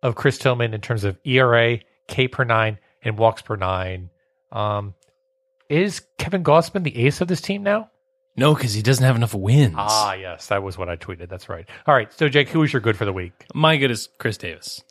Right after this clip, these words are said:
Speaker 1: Yeah.
Speaker 2: Wait, wait, wait, wait, wait. What? He was my good last week. I can hear you saying, Birdland, what's going on here?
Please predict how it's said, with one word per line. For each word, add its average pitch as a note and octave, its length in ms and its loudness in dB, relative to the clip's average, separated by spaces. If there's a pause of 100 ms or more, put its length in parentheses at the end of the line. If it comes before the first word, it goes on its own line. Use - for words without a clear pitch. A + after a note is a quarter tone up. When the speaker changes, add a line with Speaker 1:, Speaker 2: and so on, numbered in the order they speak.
Speaker 1:
Yeah. E2 320 -16
Speaker 2:
Wait, - 180 2
wait, B3 160 4
wait, A#3+ 200 4
wait, F#3+ 140 6
wait. E3+ 300 0
What? G3+ 440 -2 (640)
He A#3 100 2
was D#4+ 160 0
my C#4+ 100 0
good G#3 220 2
last A#3+ 400 0
week. C#3 180 2
I D3 120 0
can F3+ 200 2
hear F3+ 200 2
you F#3 180 0
saying, E3 440 0
Birdland, A#2 460 -2
what's B2 240 -2
going A2 240 -4
on G#2 160 -4
here? F2 220 -14